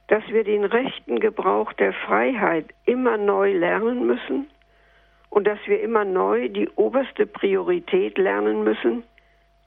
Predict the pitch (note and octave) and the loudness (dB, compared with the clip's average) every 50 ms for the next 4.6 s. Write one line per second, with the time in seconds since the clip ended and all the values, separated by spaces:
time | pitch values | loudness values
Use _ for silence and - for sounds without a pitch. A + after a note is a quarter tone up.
0 | - G3+ G3 F3 F3 F3 E3+ F3+ F#3 F#3+ G3 G#3 C4+ C#4 D4 D4+ - _ _ _ | -2 0 2 2 2 2 0 0 0 0 0 2 0 0 0 -2 -8 _ _ _
1 | _ _ _ _ _ _ _ _ _ _ _ _ _ _ _ _ _ _ _ _ | _ _ _ _ _ _ _ _ _ _ _ _ _ _ _ _ _ _ _ _
2 | _ _ _ _ _ _ _ _ _ _ _ _ _ _ - - F#3+ F3 F#3+ G3 | _ _ _ _ _ _ _ _ _ _ _ _ _ _ -2 0 2 2 2 2
3 | G#3+ A3+ A3+ A3+ G#3+ G#3+ A3 A3 G#3+ A3 G3+ G#3+ G#3 F3+ E3+ G3 G3+ G3 G3+ G3+ | 0 0 -2 0 0 0 0 0 0 0 0 0 0 0 -2 -2 0 0 0 0
4 | G3+ - - - F#3+ G3 F#3 F#3 F3+ F3+ - | -2 -4 -4 -2 -2 0 2 0 0 0 -2